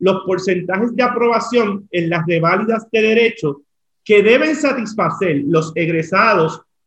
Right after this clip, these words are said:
de las escuelas para que éstas mantengan la acreditación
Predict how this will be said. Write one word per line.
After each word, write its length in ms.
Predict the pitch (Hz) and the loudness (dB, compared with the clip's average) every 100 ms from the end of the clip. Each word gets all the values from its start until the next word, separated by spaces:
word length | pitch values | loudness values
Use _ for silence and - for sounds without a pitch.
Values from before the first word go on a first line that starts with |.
| _ | _
de 220 | 143 185 | 0 2
las 120 | 180 | 2
escuelas 600 | 180 180 - 269 247 208 208 | 0 -2 -2 2 2 0 0
para 240 | 190 180 | 0 0
que 100 | 185 | -2
éstas 200 | 190 233 | -4 -4
mantengan 640 | 233 240 240 254 269 226 185 | -2 -2 0 0 0 0 0
la 80 | 165 | -2
acreditación 920 | 170 156 156 151 - 220 262 262 - | -2 -2 -2 -6 -6 0 0 0 -8